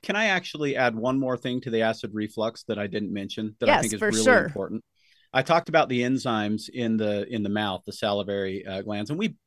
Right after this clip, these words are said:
Speaker 1: touched on enzymes for very, very shortly the first time I was on your show, but it needs to be something that is not overlooked, and it is overlooked so much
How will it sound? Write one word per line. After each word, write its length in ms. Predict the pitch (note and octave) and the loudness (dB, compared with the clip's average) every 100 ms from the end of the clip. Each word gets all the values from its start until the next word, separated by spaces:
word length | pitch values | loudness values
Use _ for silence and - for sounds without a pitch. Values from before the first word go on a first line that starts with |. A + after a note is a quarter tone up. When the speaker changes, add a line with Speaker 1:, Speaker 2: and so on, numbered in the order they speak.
| _ | _
Speaker 1:
touched 300 | - D#3+ - | 0 2 2
on 100 | B2 | 0
enzymes 420 | A#2+ A2+ A2 G#2 | 0 0 -2 -4
for 260 | - G#2+ F#2+ _ _ | -6 -8 -8 _ _
very, 240 | B2+ C3+ | 2 4
very 160 | A2+ G#2+ | 4 0
shortly 400 | G2+ A2+ G#2 G2+ | 0 -2 -2 -6
the 60 | F#2+ | -4
first 260 | A2 G#2+ | -4 -4
time 180 | A2 G2+ | -4 -2
I 120 | G2 | -4
was 100 | F#2+ | -4
on 160 | G#2 G2 | -4 -4
your 80 | G2 | -6
show, 380 | - A#2+ G2+ - - - _ - | -2 -2 -2 -6 -20 -20 _ 2
but 220 | C3+ - | 2 4
it 160 | D3+ | 0
needs 260 | D#3+ A3 - | 2 0 -2
to 100 | - | -4
be 180 | C3 D3 | -2 -2
something 400 | C#3 C#3+ C3+ C3 | 0 -2 0 0
that 120 | A2+ | 0
is 120 | G#2 A2 | 0 2
not 300 | A2+ A2+ A2+ | 4 4 2
overlooked, 500 | G#2 G#2 G#2+ A2+ - | 0 -2 -2 -2 -4
and 160 | B2 | -4
it 100 | D3 | -2
is 140 | D3+ - | -2 -2
overlooked 720 | C3+ C3+ B2+ A#2+ B2 - - - | -2 0 0 0 -2 -4 -16 -18
so 500 | - - - C#3+ E3+ | -12 -6 2 4 4
much 480 | E3 A#2+ - - | 4 2 -2 -14